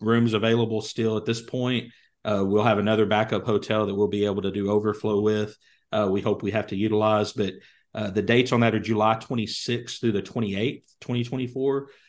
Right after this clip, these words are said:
And the theme is disciples making disciples. So, uh, really excited about that topic, and, uh, we'll be sharing more detail on speakers and topics and those kind of things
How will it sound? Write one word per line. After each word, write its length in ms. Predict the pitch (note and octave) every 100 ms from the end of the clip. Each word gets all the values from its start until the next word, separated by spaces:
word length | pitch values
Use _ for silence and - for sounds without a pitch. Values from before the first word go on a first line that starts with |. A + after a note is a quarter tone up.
| _ -
And 380 | A2 A2 G#2+ G#2
the 120 | G#2+
theme 440 | - B2+ C3+ B2+
is 140 | A#2 -
disciples 720 | A2+ - A2+ A#2+ A#2+ A#2+ A2
making 420 | G#2 G#2 A2+ G#2
disciples. 840 | G2 - G2+ G2 - D#2 - - - _ _ _ _ _
So, 800 | - A2 G2 F#2+ F#2+ F2+ - G#2 -
uh, 300 | G#2+ G2+ F#2 F2+
really 280 | G2+ A2+ A2
excited 320 | G2+ A2 G#2+
about 200 | G#2+ A2
that 160 | A2 -
topic, 540 | A2+ A2 A2 G#2+ G#2
and, 240 | G2 F#2+ F#2+ _ _ _ G#2+
uh, 80 |
we'll 180 | A2 C#3
be 160 | D#3 C#3+
sharing 440 | - C3 C3 B2
more 580 | G#2+ A2 A#2 A#2 A#2 A2 G2+
detail 420 | A#2 A#2+ A#2+ A2+
on 120 | G#2+
speakers 640 | G2+ - B2+ B2 A#2 A2+ G#2+
and 120 | G#2
topics 520 | A#2 A#2+ - G#2+ -
and 100 | G2+
those 140 | G#2
kind 180 | - A2
of 80 | G2+
things 400 | A2 G#2 G#2